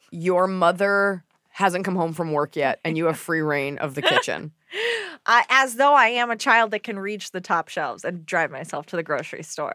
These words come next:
Speaker 1: You're a giant child.
Speaker 2: I will tell you, my family fed me very well <laughs> as a child. I ate a lot of vegetables, a lot of, like,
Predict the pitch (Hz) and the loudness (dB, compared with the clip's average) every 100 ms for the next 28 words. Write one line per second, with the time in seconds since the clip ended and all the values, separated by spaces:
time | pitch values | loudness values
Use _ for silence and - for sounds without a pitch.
0 | - 143 151 139 135 156 - 175 202 170 | -8 -6 -6 -2 0 0 -4 -2 -2 -2
1 | - - - 262 285 302 320 330 302 247 | -4 -6 0 2 2 2 2 0 0 -2
2 | 262 254 247 - 220 214 190 185 208 196 | 0 -2 -2 -2 -2 -2 -4 -4 0 0
3 | 214 208 - 214 - 226 233 202 160 190 | -2 -6 -14 -10 -2 0 2 2 0 0
4 | 180 175 180 190 190 - 202 214 - - | 2 2 2 0 -4 -4 -4 -4 -8 -8
5 | 185 175 175 175 175 | 0 4 4 2 -2